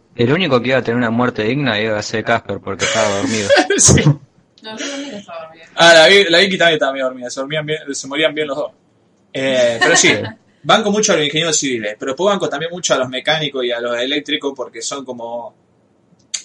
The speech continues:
Speaker 2: Pues estudian una banda, loco, son como re honorables, no sé, los banco mucho.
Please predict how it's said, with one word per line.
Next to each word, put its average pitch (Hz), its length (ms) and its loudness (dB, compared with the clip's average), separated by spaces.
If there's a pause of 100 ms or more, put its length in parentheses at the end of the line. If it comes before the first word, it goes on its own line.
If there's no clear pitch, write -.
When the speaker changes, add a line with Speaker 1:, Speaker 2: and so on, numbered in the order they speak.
(340)
Speaker 2:
Pues 123 140 -8
estudian 147 280 2
una 139 120 -2
banda, 127 420 0
loco, 123 260 -6
son 139 200 -12
como 120 200 -12
re 127 160 -8
honorables, 117 480 -4
no 120 80 -14
sé, 117 140 -12
los 117 100 -12
banco 135 240 -8
mucho. - 280 -12